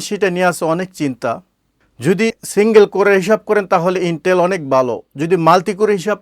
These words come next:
করেন, তাহলে এ এম ডি অনেক ভালো। এখন কাদের কোনটা প্রয়োজন? ধরুন, আপনি গেমিং করেন,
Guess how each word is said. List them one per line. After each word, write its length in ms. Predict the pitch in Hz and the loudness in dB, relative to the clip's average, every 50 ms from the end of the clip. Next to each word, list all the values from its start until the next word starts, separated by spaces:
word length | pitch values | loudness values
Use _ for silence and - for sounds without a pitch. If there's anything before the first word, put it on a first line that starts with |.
| _ | _
করেন, 180 | 190 180 175 160 - - | 0 0 0 -2 0 0
তাহলে 340 | 165 160 160 165 165 165 185 240 254 - _ _ _ _ _ _ - 147 | 0 0 0 -2 -2 -2 -4 -6 -10 -16 _ _ _ _ _ _ -2 0
এ 20 | 160 165 | 0 0
এম 60 | 165 170 160 | -2 0 0
ডি 60 | 196 180 165 | 2 2 2
অনেক 160 | 165 170 151 131 113 | 0 -2 -6 -6 -4
ভালো। 200 | 123 120 117 107 101 - _ _ _ _ _ _ _ _ _ _ 135 | -4 -4 -4 -8 -12 -14 _ _ _ _ _ _ _ _ _ _ -8
এখন 140 | 131 170 180 - - | -8 -8 -8 -8 -2
কাদের 280 | 165 175 185 190 214 202 - - | 2 2 2 2 0 -4 -4 -8
কোনটা 220 | 214 220 214 226 185 _ | -8 -6 -6 -6 -6 _
প্রয়োজন? 360 | 165 156 147 127 127 127 117 156 151 _ _ _ _ _ _ _ _ _ _ _ _ _ _ - 131 | -4 -4 -4 -4 -6 -10 -12 -12 -18 _ _ _ _ _ _ _ _ _ _ _ _ _ _ -4 0
ধরুন, 220 | 175 208 240 247 240 220 214 | 2 4 4 6 4 4 2
আপনি 240 | - - - 220 226 214 160 131 117 151 | 0 0 2 2 2 2 2 0 0 2
গেমিং 260 | 165 180 202 220 226 220 - | 2 4 4 2 0 2 2
করেন, 220 | 233 214 180 185 | 4 4 4 2